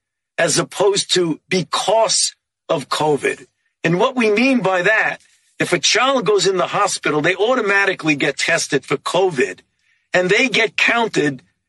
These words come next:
as a covid hospitalized individual, when in fact they may go in for a broken leg or appendicitis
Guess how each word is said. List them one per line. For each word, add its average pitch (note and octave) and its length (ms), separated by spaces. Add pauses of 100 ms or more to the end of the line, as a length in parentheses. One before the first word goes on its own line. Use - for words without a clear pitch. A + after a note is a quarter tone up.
as E3 200
a F3 80
covid G3 720
hospitalized E3+ 1040
individual, D#3 800 (420)
when F#3 160
in G3+ 100
fact A#3 380
they A3 140
may A3 180
go F#3+ 260
in G3+ 320 (280)
for F#3 200
a F3 80
broken G3 460
leg F#3 580 (220)
or F3 220
appendicitis F#3 1160